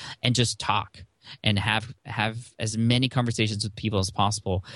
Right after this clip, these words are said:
Uh, another question that you can ask is, "Well, if you had a magic wand and you could do anything in your business to help you, uh, succeed or help you through the day, what would it be? What would you change? What would you change? Uh, change?"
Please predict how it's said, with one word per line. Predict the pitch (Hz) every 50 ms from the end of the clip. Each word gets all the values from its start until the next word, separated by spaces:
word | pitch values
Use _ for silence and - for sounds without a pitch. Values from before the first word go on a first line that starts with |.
| - - -
Uh, | - 98 92 92 101
another | 113 120 113 117
question | 117 - 113 107 - 117
that | 107 98
you | 107 104
can | 104 104
ask | 101 101 101 101 98 -
is, | - 92 95 98 -
"Well, | - 110 107
if | 107 -
you | 165 180
had | 226 226
a | 160
magic | 127 123 123 107 98 -
wand | 104 92 82 80 - - _ _ _ _ _ _ - - _ _ _
and | - 117 117
you | 123 120
could | 127 113 110
do | 120 117 117 117 117 117 117 117 117 117 110 -
anything | - 135 160 190 190 - - 170 165 160 156 151
in | - - 127
your | 123 120 117
business | 107 113 107 104 107 107 104 107 -
to | - - 107
help | 101 107 101 - -
you, | 107 101 98 98 92 - - - - - - - -
uh, | 98 98 92 92 92 73
succeed | - - 110 - - - 101 95 90 -
or | - 110 101 87 76
help | 98 113 113 104 -
you | 110 110 104 101 101 98
through | 92 - 120 113 104
the | 95 98
day, | 101 92 95
what | 95 101 113 101 -
would | 98 98
it | 90 -
be? | - 67 55 - - _ _ _ _ -
What | - 117 117
would | 95 123 110
you | 110
change? | 104 - - 82 67 62 - - - _ _ - - -
What | - - 113 87
would | 104 104
you | 104 95
change? | - - 64 57 - - - - - -
Uh, | - - 92 - - - - - -
change?" | - - 95 - - - - -